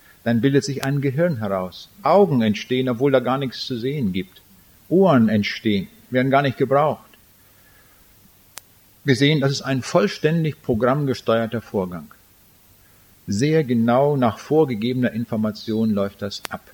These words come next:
Hier hat der Schöpfer Information hineingetan in diesen Vorgang, damit der so abläuft, wie es vom Schöpfer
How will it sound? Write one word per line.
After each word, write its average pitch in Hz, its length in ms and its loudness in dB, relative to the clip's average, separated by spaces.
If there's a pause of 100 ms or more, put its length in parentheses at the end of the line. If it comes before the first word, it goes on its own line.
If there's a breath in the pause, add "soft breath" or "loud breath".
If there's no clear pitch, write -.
(540)
Hier 113 120 0
hat - 100 -14
der 101 100 0
Schöpfer 147 540 -2 (640 loud breath)
Information 156 760 2
hineingetan 139 800 2
in 123 100 0
diesen 101 240 -2
Vorgang, 123 560 0 (340 soft breath)
damit 131 320 0
der 117 200 0
so 139 460 -2
abläuft, 110 580 -2 (300 soft breath)
wie 139 260 -2
es 160 120 -2
vom 120 220 -4
Schöpfer 123 540 -6